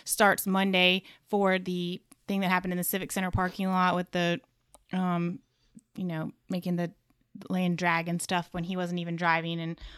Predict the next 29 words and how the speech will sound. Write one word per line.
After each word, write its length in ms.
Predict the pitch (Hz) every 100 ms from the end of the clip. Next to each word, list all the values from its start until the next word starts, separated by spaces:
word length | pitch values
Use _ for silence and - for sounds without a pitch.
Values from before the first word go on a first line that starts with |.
| -
all 140 | 185 180
that. 220 | 175 175
And 100 | 175
I 100 | 180
think 140 | 175
it's 120 | 165
totally 300 | - 185 180
bogus. 460 | 170 170 175 170 - - - - _
And 120 | 226
I, 160 | 226 214
and 140 | 202 226
I, 340 | 220 214 208 - _ _
you 100 | 202
know, 220 | 196 180 - -
Jackie, 560 | 233 240 262 247 226 220 - _
I 100 | 208
investigated 800 | 208 202 190 208 208 - 196 202
and 160 | 196 196
I 80 |
saw 220 | 196 202 196
the 120 | 196
evidence, 280 | 196 196 -
a 80 | 196
lot 280 | 196 202 202
of 80 |
the 100 | 190
evidence 420 | 190 185 190 185 -
myself. 600 | 190 185 190 180 180 -
And, 340 | 180 180 175